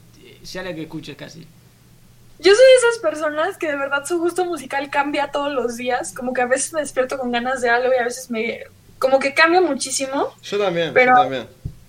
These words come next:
Speaker 2: <laughs>
Speaker 3: Tengo
Speaker 2: Sí.
Speaker 3: ho-, hoy en día tengo unos gustos nefastos musicales.
Speaker 2: <laughs>
Speaker 3: Tipo
Speaker 2: ¿Cómo qué?
Speaker 3: como, pero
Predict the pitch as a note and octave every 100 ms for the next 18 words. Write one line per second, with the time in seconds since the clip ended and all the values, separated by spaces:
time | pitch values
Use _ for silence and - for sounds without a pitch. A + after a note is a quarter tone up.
0 | - - - F#4+ G4 F#4 D4+ D#4 D4 -
1 | - E4+ F#4 F4+ - - - - - -
2 | - F#3+ F#3 F#3+ G#3 G3 F3 D#3 E3 G3
3 | D3+ B2 - E3 - A#2 - A2+ A#2+ A#2+
4 | A2+ A#2 G#2+ E3 - - - - - C3+
5 | B2+ B2 A#2 - D#4+ D#4+ F#4+ - F#4+ -
6 | - - - C4+ C#4 - F4 D4+ E4+ -
7 | - - - - - - - - - -
8 | - _ _ - _ _ _ _ _ _
9 | _ - C#3+ C3+ C3+ C3 C3 C#3+ C#3+ C#3